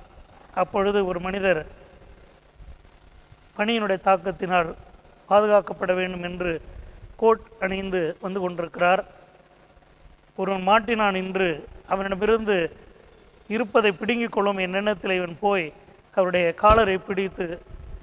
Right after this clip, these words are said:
"இருப்பதையெல்லாம் கொடு, உன்னிடம் இருக்கிற பணத்தை கொடு, இல்லைவென்றால் உன்னை குத்தி கொன்று விடுவேன்" என்று கத்தியை காட்டு மிரட்டுகிறான். அவன் அப்படி அவருடைய காலரை உலுக்கி கொண்டிருந்த பொழுது அவன் பார்க்கிறான்,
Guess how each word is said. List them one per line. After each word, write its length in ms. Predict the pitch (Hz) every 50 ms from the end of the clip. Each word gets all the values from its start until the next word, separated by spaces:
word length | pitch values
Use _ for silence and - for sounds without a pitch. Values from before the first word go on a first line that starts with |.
| - -
"இருப்பதையெல்லாம் 600 | 202 208 214 - 226 190 196 190 190 185 170 160
கொடு, 220 | - 190 180 180 160 135 - - - - - - - - _ - _ _ _ _ _ _ - - _ -
உன்னிடம் 240 | 214 233 233 220
இருக்கிற 220 | 240 233 202 233 220
பணத்தை 360 | - 240 214 233 208 247 226
கொடு, 180 | 180 - 220 202
இல்லைவென்றால் 520 | 202 190 202 202 202 196 196 208 214 214 202
உன்னை 200 | 196 185 185 175 151 - - - - _ - - -
குத்தி 220 | - 233 180 - 247
கொன்று 300 | 190 - 208 220 220 226 214
விடுவேன்" 320 | 208 190 196 202 190 185
என்று 160 | 180 180 190 185
கத்தியை 360 | - 190 175 - 226 208 202
காட்டு 300 | - - 190 180 165 202
மிரட்டுகிறான். 640 | 185 170 175 175 175 156 175 160 156 151 131 120 - - - - - - - _ _ - - - _ _ _ _ - - - _ _ _ - - - _ - _ _ _ _ -
அவன் 180 | 214 233 233
அப்படி 260 | 226 214 180 208 214 214
அவருடைய 280 | 202 196 190 190 185 -
காலரை 360 | 220 240 254 262 247 233 214
உலுக்கி 360 | 202 196 226 240 240 202 226
கொண்டிருந்த 420 | - 214 214 196 196 196 185 185 185
பொழுது 380 | 165 185 175 180 175 170 165 165 156 151 - - - - - - - - _ _ - - - - - - - - _ _ -
அவன் 220 | 202 196 202 196
பார்க்கிறான், 640 | - 208 214 220 220 - - 196 190 185 175 170